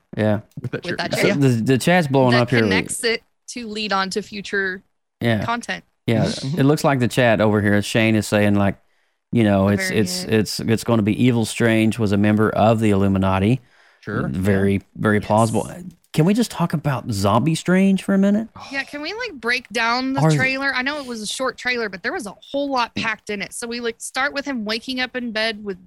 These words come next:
Speaker 1: Yeah,
Speaker 3: nightmare
Speaker 1: having
Speaker 3: dreams.
Speaker 1: dreams, and then he's talking to Wanda.
Speaker 3: Yeah, and then
Speaker 2: Yeah.
Speaker 3: he's talking to Wanda about the multiverse,
Speaker 1: And then
Speaker 3: and
Speaker 1: Wanda's
Speaker 3: she's
Speaker 1: seeing herself
Speaker 3: Yeah.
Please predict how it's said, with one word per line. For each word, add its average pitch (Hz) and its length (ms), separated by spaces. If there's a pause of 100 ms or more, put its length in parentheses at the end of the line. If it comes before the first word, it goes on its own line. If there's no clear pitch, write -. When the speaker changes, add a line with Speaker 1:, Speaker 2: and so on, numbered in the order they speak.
(140)
Speaker 1:
Yeah, 117 280
Speaker 3:
nightmare 113 100
Speaker 1:
having 131 360
Speaker 3:
dreams. 131 1000
Speaker 1:
dreams, 165 120 (100)
and 117 240
then 131 180
he's 151 160
talking 127 440
to 110 100
Wanda. 98 640 (640)
Speaker 3:
Yeah, 240 140
and 240 80
then 247 100
Speaker 2:
Yeah. 269 60
Speaker 3:
he's 277 100
talking 262 260
to 247 80
Wanda 226 420
about 214 400
the 208 80
multiverse, 208 920
Speaker 1:
And 123 100
then 127 120
Speaker 3:
and 113 80
Speaker 1:
Wanda's 160 320
Speaker 3:
she's - 100
Speaker 1:
seeing 143 260
herself 110 1000 (320)
Speaker 3:
Yeah. 170 360